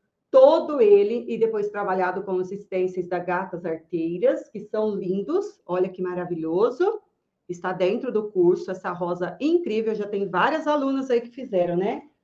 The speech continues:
É um tipo de sombreado, né? Que é a faixinha todo,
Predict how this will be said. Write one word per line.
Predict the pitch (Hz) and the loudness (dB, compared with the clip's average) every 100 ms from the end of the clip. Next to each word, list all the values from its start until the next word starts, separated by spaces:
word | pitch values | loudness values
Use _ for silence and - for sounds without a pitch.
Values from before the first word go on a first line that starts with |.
| _ _ _ _ _ _ _ _ _ _ _ - | _ _ _ _ _ _ _ _ _ _ _ -2
É | 196 | 0
um | 208 | 2
tipo | 202 220 214 208 | -2 -4 -4 -6
de | 208 | -10
sombreado, | - 202 196 196 175 156 208 226 233 | -8 -6 -4 -4 -4 -2 -4 -4 -4
né? | 202 220 | -2 -4
Que | - 190 180 | -6 -2 2
é | 175 170 165 | 2 2 -2
a | 185 | -10
faixinha | - 170 175 - 175 175 | -6 -6 -6 -4 -4 -4
todo, | 175 160 170 180 415 - | -6 -6 -6 -4 -6 -8